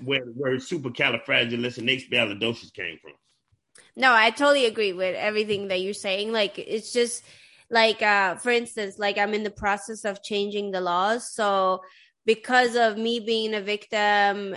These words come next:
Speaker 2: of a iCloud hack leak in two thousand fourteen, and it completely, like, destroyed my life. I mean, it took me, like, eight years to talk about this now, but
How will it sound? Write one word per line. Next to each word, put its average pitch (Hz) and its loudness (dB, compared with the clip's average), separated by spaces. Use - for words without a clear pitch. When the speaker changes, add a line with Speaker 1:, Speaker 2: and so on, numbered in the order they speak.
Speaker 2:
of 190 0
a 185 4
iCloud 202 -2
hack 196 0
leak 196 -4
in 185 -6
two - -14
thousand 202 -2
fourteen, 196 -4
and 185 -4
it 190 -8
completely, 233 0
like, 208 0
destroyed 208 -4
my 196 -4
life. 196 0
I 190 -6
mean, 185 -4
it 185 -14
took 214 -12
me, 220 -6
like, 185 -2
eight 196 -4
years 196 -6
to - -18
talk 226 -6
about 226 -4
this 233 -4
now, 233 -4
but 196 2